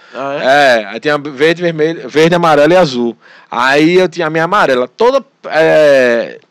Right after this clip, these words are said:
Speaker 2: qual é o nome? Eu pedia pra alguém, tipo assim, passava
Speaker 1: Ah,
Speaker 2: qualquer pessoa.
Speaker 1: autógrafo.
Speaker 2: Autógrafo, é, é, "Assina aqui, assina aqui." Aí o cara, "Ah", às vezes não era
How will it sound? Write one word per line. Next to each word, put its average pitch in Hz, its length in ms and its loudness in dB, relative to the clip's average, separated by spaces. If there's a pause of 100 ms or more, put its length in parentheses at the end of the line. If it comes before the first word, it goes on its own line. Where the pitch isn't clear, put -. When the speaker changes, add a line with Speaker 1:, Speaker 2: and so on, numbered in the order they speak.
(100)
Speaker 2:
qual 135 140 -10
é 151 40 -8
o - 20 -4
nome? 131 160 -8
Eu 120 80 -4
pedia 180 340 -2
pra 180 120 0
alguém, 185 220 0
tipo 220 200 -8
assim, 165 320 -8 (640)
passava 233 320 -2
Speaker 1:
Ah, - 20 2
Speaker 2:
qualquer 254 200 0
pessoa. 220 340 0
Speaker 1:
autógrafo. 123 240 -4 (180)
Speaker 2:
Autógrafo, 196 560 4
é, 226 200 2
é, 202 140 0
"Assina 247 300 -4
aqui, - 160 -2
assina 254 220 -2
aqui." 254 180 -4
Aí 254 60 2
o 240 60 0
cara, 247 220 0
"Ah", 247 540 -2
às 208 100 2
vezes 214 180 -2
não 254 100 0
era 196 280 2